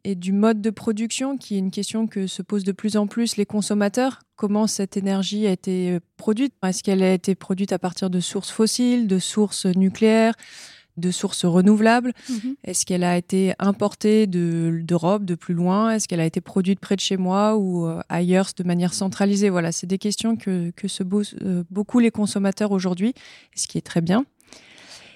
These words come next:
Speaker 1: Et puis, il y a aussi, euh, je pense, la, la question de sécurité d'approvisionnement, où, bah, notamment avec les, les crises, les pénuries qu'on a connues,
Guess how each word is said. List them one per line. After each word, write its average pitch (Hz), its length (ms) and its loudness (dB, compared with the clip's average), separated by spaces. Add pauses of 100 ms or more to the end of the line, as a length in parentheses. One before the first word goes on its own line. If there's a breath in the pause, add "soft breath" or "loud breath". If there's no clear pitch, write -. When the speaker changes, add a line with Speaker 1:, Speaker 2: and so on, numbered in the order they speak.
(260 loud breath)
Speaker 1:
Et 226 60 4
puis, 233 220 2
il 233 60 8
y 220 80 8
a 208 40 8
aussi, 247 520 2
euh, 190 760 4
je - 80 -6
pense, 220 280 -2
la, 185 380 2
la 180 380 2
question 226 380 0
de 208 100 4
sécurité 220 600 0
d'approvisionnement, 220 880 2 (340 soft breath)
où, 190 160 -4
bah, 180 160 2
notamment 202 400 2
avec 175 280 0
les, 170 200 0
les 175 140 -2
crises, 214 360 0
les 185 120 2
pénuries 196 420 2
qu'on 190 240 0
a 170 160 2
connues, 214 480 4